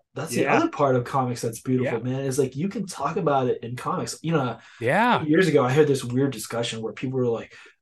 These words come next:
Speaker 1: "Oh, we don't like, like, big boobed babes anymore." In comics, like, that's ridiculous, man. You can have cheesecake, you can have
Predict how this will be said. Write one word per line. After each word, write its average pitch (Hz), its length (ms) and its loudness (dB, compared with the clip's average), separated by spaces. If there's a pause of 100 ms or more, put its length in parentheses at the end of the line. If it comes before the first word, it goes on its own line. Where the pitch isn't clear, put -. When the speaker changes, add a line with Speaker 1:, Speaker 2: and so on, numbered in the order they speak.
(100)
Speaker 1:
"Oh, 156 300 4
we 143 100 6
don't 156 180 2
like, 123 280 -8 (480)
like, 117 160 -16 (100)
big 139 240 2
boobed 127 400 2
babes 123 500 -2
anymore." 113 640 -6 (320)
In 131 100 -6
comics, 139 280 0
like, 131 160 4
that's 196 200 4
ridiculous, 123 440 0
man. 120 180 -4
You 190 120 2
can 208 160 0
have 127 340 -2 (420)
cheesecake, 190 640 2
you 156 80 -4
can 202 120 0
have 160 220 0